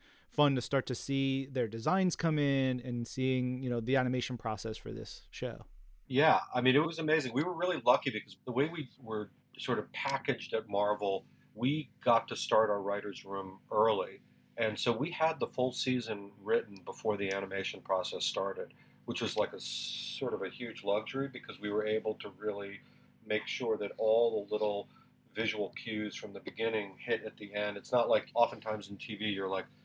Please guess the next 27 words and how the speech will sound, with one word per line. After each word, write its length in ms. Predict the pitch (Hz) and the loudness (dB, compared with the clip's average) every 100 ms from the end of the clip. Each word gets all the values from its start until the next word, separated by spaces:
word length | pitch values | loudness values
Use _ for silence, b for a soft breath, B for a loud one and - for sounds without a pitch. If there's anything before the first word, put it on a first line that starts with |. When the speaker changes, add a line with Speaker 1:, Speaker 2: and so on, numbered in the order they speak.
| - | -8
Speaker 2:
playing 220 | 113 95 | -4 -4
catch 340 | 90 104 98 - | -2 -2 0 -2
up 160 | 92 | -4
the 80 | - | -4
whole 160 | 87 87 | -6 -6
time 320 | - 92 92 | -6 -6 -6
<laughs> 0 | |
and 100 | 92 | -6
trying 200 | - 117 | 2 4
to, 160 | 151 - B 175 | 4 0 B 0
like, 200 | 120 107 | 2 2
keep 180 | - 117 | 0 -2
your 140 | 98 98 | 0 0
head 100 | 104 | 0
above 260 | 104 92 | 2 0
water. 340 | 90 92 95 104 | 2 0 0 -4
And 140 | 104 | -2
this, 220 | 120 131 | -2 0
we 80 | 139 | 2
were 140 | 107 | 2
almost 380 | 110 135 156 - 107 | 2 2 0 -2 -4
able 300 | 113 120 117 | -2 -2 -6
to, 160 | - | -6
like, 180 | 98 95 - B B _ - | -4 -4 -6 B B _ -6
view 240 | 110 117 | -2 0
the 120 | 107 | 0
whole 480 | 95 107 104 101 107 | 0 -2 -4 -6 -12